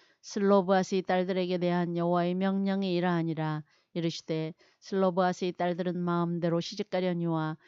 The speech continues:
오직 그 조상 지파의 종족에게로만 시집갈지니, 그리하면 이스라엘 자손의 기업이 이 지파에서 저 지파로 옮기지 않고 이스라엘 자손이 다 각기 조상 지파의 기업을 지킬 것이니라 하셨나니,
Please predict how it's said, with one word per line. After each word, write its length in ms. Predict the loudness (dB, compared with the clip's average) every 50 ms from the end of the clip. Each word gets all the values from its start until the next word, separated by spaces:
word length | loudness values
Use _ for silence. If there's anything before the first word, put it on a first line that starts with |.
| _ _ _ -4
오직 320 | -2 -2 0 0 -2 -2
그 140 | 0 -2 -2
조상 420 | 0 0 -2 0 0 0 0 -2 -4
지파의 460 | -6 -8 -4 0 2 2 2 0 0
종족에게로만 1200 | -2 -2 -2 -2 0 0 0 0 0 -2 0 -2 -2 -2 -2 -2 -2 -2 -2 -2 -2 -4 -6 -8
시집갈지니, 1000 | -8 -10 -10 -10 -10 -10 _ -6 -4 -4 -6 -6 -8 -8 -6 -6 -6 -6 -6 -8 _ _ _ _ _ _
그리하면 460 | -8 -4 -2 0 0 0 0 -2 -2
이스라엘 380 | -4 -6 -6 -4 -2 -2 -2 -2
자손의 360 | -4 -6 -8 -6 -6 -6 -6 -6
기업이 640 | -4 -4 -2 -2 -2 -4 -6 -6 -6 -6 -6 -6 -4
이 140 | -2 -2 -2
지파에서 520 | -4 -6 -8 -6 -4 -4 -4 -4 -6 -6
저 160 | -6 -6 -6 -6
지파로 460 | -6 -8 -12 _ -8 -6 -4 -2 -2
옮기지 540 | -2 -4 -4 -6 -4 -4 -6 -6 -4 -4 -4
않고 500 | -4 -4 -6 -8 -8 -8 -8 -8 -8 -10 _ -20 -20 -20 _ -12
이스라엘 400 | -10 -8 -4 0 0 2 2 0
자손이 400 | -2 -4 -6 -4 -6 -4 -4 -4
다 140 | -4 -4 -6
각기 360 | -6 -10 -12 _ -8 -8 -6
조상 440 | -6 -6 -6 -4 -4 -4 -4 -4 -6
지파의 460 | -8 -10 -10 -6 -4 -2 -2 -2 -4
기업을 380 | -6 -4 -4 -4 -2 -2 -4 -4
지킬 360 | -6 -8 -6 -4 -4 -4 -4
것이니라 520 | -2 -4 -4 -4 -4 -6 -6 -4 -2 -2
하셨나니, 720 | -4 -4 -4 -6 -6 -4 -4 -4 -4 -4 -4 -6 -6 -8